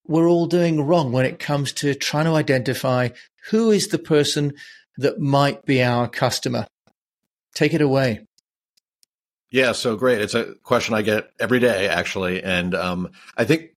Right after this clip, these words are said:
Speaker 2: the best way to, to think about buyer personas is to actually not even think about buyer personas for a moment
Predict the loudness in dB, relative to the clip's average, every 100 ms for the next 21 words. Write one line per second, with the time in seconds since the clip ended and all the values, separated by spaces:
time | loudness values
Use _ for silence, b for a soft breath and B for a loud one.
0 | _ -4 0 0 0 0 0 -2 _ -16
1 | -4 -2 -2 0 2 2 0 -6 -6 0
2 | 2 2 0 -4 -2 0 0 0 -2 -6
3 | -4 -4 -4 _ -4 -4 -2 -2 0 -2
4 | -2 -2 -2 -4 -2 0 0 -4 -4 -2
5 | -4 -4 -4 -2 0 0 -2 -6